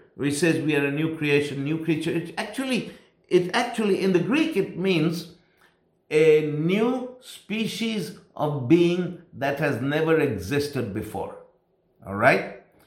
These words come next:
A new species that has not existed before. Now, sometimes you hear about scientists <coughs> in the jungles of Borneo or somewhere, they found a new <laughs> kind of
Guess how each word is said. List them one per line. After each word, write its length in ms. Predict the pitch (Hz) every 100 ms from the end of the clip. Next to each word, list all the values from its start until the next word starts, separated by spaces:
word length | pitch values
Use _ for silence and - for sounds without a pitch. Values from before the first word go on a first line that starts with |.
| _ _ -
A 100 | 143
new 320 | 151 190 233
species 1000 | - - 160 160 160 160 165 160 160 - _
that 260 | - 131 147
has 200 | 147 117
not 200 | 131 131
existed 580 | 120 92 127 - 117 98
before. 280 | 104 90
Now, 160 | 131 147
sometimes 540 | 147 233 226 196 147
you 80 | 139
hear 320 | 120 151 147
about 260 | 117 127 123
scientists 800 | - 135 139 139 143 135 - - _ - - -
<coughs> 20 | - 175 - - 156
in 180 | 135 151
the 200 | 143 110
jungles 480 | - 147 147 139 139
of 180 | 127 113
Borneo 520 | 127 143 139 139 131
or 160 | 131 123
somewhere, 640 | - 175 156 143 139 139 - - -
they 200 | 123 160
found 520 | 165 165 170 185 180 165
a 140 | 160
new 580 | 147 156 180 139 180 -
<laughs> 40 |
kind 380 | - 160 156 151
of 300 | 143 110 -